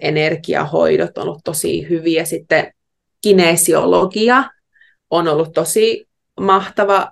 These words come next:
työkalu mulle täällä Australiassa. Se on tosi iso juttu täällä, missä mä asun, niin on monta,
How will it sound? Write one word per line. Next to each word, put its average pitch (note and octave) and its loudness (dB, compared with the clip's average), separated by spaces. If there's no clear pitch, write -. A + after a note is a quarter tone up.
työkalu F#3 2
mulle F3+ -4
täällä - -2
Australiassa. E3+ -4
Se - -6
on E3 -6
tosi E3+ -4
iso F3 -6
juttu E3+ -6
täällä, D#3+ -6
missä D#3+ -8
mä E3 -2
asun, E3 -2
niin D#3 -4
on D#3 -4
monta, D#3 -2